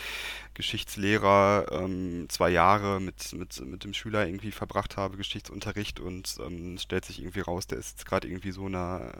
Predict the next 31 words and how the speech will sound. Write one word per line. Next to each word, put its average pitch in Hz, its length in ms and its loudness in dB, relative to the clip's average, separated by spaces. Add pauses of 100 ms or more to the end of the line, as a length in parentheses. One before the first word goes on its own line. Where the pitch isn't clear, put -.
einer 98 220 -6
rechten 98 220 -6
Szene 107 240 0
unterwegs 98 480 -2
oder 87 160 -2
vertritt - 340 -6
irgendwie 95 240 -6
geschichtsrevisionistische 107 1120 2
Ansichten 107 460 -2
so, 101 180 -2
das 95 160 0 (480)
wirft - 300 8
sich - 140 0
natürlich 104 440 2
auch, 90 400 6
ähm, 92 640 -2 (220)
irgendwie 80 340 -4
auch - 160 -4
auf, - 220 -6
auf - 120 -8
mein 92 160 4
eigenes 92 320 4
Arbeiten 98 360 8
so 85 60 -6
ein - 20 -6
bisschen - 180 -4
zurück - 300 -6
und 82 100 -6
stellt 87 240 -2
natür-, - 260 -8
lässt, - 200 -6